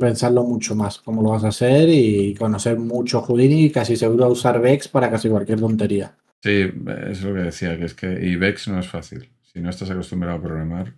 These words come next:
Speaker 2: Vex no es fácil.
Speaker 1: Vale, vamos a ver otro, otro ejemplo. Vamos a usar aquí a ver si funciona el sistema de booleanas. En vez de poner un valor random, voy a usar un
Speaker 2: <clears throat>
Speaker 1: grid, ¿vale?
Speaker 2: Mm.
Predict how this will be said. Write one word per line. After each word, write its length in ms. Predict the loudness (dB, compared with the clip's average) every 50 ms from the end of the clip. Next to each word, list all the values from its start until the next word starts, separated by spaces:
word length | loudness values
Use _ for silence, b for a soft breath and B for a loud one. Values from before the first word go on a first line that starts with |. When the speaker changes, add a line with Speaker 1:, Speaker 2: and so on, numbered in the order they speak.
| _
Speaker 2:
Vex 320 | -16 -14 -12 -12 -12 -12 -12
no 80 | -12
es 60 | -8 -2
fácil. 120 | 2 4
Speaker 1:
Vale, 140 | 4 4 4
vamos 260 | 4 4 4 4 4
a 80 | 6 6
ver 140 | 8 8
otro, 460 | 6 6 6 6 6 6 6 4 2 0
otro 320 | -2 -2 0 0 0 -2
ejemplo. 320 | -2 -2 -2 -2 -2 0 0
Vamos 160 | 0 2 2
a 60 | 2
usar 240 | 2 2 2 2 2
aquí 220 | 2 2 2 2
a 60 | 2 2
ver 120 | 2 0
si 120 | -4 -8
funciona 680 | -12 -10 -8 -8 -8 -6 -4 -4 -4 -2 -4 -6 -6 _ _ _ _ _ _ _
el 120 | -10 -8 -8
sistema 460 | -6 -8 -8 -6 -4 -2 0 2 4
de 60 | 4
booleanas. 680 | 4 4 4 4 4 2 2 0 -2 -6 -8 -10 -18 _ _ _ _ _ _ _ _ _ _ _ _ _ _ _ _ _ _ _ _ -2
En 140 | 0 2 4
vez 120 | 4 6
de 100 | 6 4
poner 240 | 4 2 0 2 2
un 140 | 2 4 4
valor 320 | 4 4 4 4 4 4
random, 320 | 2 2 2 2 -2 -2 2
voy 80 | 2
a 40 | 2 4
usar 260 | 4 4 6 6 6
un 140 | 4 2 2
Speaker 2:
<clears throat> 20 |
Speaker 1:
grid, 240 | 2 2 2 2 0 -4 -12 _
¿vale? 300 | -4 -2 0 0 0 -2 -6 _ _ _ _ _ _ _ _ _
Speaker 2:
Mm. 280 | -4 -2 0 0 0